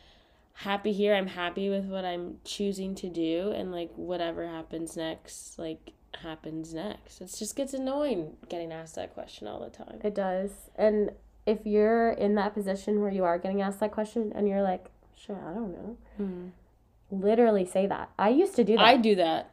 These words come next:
Speaker 1: I
Speaker 2: I
Speaker 1: do
Speaker 2: used,
Speaker 1: that right now.
Speaker 2: I used to do that when people would ask where I wanted to go to college and I didn't know.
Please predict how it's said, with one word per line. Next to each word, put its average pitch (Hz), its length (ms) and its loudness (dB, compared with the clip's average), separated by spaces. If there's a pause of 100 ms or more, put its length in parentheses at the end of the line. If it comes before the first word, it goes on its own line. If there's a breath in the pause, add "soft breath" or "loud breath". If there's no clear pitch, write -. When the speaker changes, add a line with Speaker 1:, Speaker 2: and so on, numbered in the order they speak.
Speaker 1:
I 240 120 10
Speaker 2:
I 262 60 10
Speaker 1:
do 294 80 8
Speaker 2:
used, 320 100 10
Speaker 1:
that 208 160 6
right 185 220 0
now. 165 220 0
Speaker 2:
I 240 140 8
used 285 300 4
to 330 100 6
do 247 160 6
that 240 280 4
when 214 160 0
people 226 280 0
would 233 80 4
ask 180 480 0 (1080 soft breath)
where 214 600 10
I 214 100 6
wanted 202 200 8
to 208 60 -2
go 196 100 4
to 185 60 4
college 185 340 0
and 185 100 -2
I 175 80 2
didn't 170 220 -4
know. - 200 -10